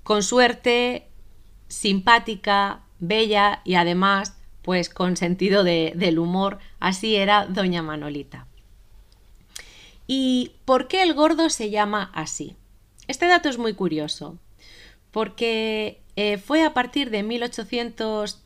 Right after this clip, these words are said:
treinta y nueve, eh, mm, cuando los carteles publicitarios de las loterías, en, en esos carteles aparecía una caricatura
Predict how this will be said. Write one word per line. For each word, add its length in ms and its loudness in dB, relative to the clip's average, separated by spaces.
treinta 320 -4
y 60 0
nueve, 400 -2
eh, 500 0
mm, 220 -2
cuando 300 0
los 220 -2
carteles 460 -4
publicitarios 880 -2
de 100 0
las 240 0
loterías, 680 -2
en, 260 -4
en 140 -2
esos 200 -4
carteles 400 -4
aparecía 400 -2
una 180 -6
caricatura 840 -4